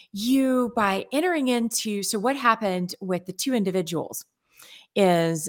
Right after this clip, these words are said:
they, you know, stole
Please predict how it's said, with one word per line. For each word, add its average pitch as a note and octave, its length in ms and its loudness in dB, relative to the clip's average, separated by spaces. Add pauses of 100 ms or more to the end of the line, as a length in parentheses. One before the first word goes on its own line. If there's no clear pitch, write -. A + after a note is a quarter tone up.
(120)
they, G#3 840 0 (220)
you F#3+ 100 -2
know, - 80 -10 (320)
stole - 800 -4